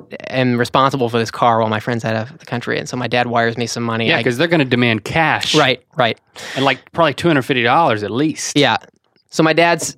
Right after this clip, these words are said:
Speaker 1: my dad wires me some money. I, I, I can't remember how, but somehow through a freak of nature, uh, I guess it was my social virus coming out again. I proved that I'm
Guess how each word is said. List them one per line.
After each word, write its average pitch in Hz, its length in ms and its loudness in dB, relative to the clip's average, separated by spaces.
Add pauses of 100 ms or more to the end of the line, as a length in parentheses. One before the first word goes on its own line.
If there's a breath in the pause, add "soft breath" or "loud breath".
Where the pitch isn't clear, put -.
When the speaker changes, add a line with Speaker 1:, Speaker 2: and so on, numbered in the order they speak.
(160)
Speaker 1:
my 147 100 2
dad 156 220 4
wires 135 320 2
me 131 80 2
some 123 240 0
money. 113 400 0 (100)
I, 120 400 -2
I, 120 220 -2 (580)
I 147 140 -2
can't 226 220 -4
remember 147 160 -2
how, 123 220 2
but 107 140 -4
somehow 135 500 2 (380)
through 143 160 0
a 120 60 2
freak 131 300 -2
of 113 100 0
nature, 117 420 0 (260)
uh, 127 220 2
I - 80 -2
guess 135 220 0
it - 20 -2
was 127 140 -4
my 113 180 -2
social 127 380 2
virus 117 340 2
coming 117 220 0
out 110 120 -2
again. 113 200 -2
I 110 60 -2
proved 113 340 -2
that 117 100 0
I'm 110 400 -4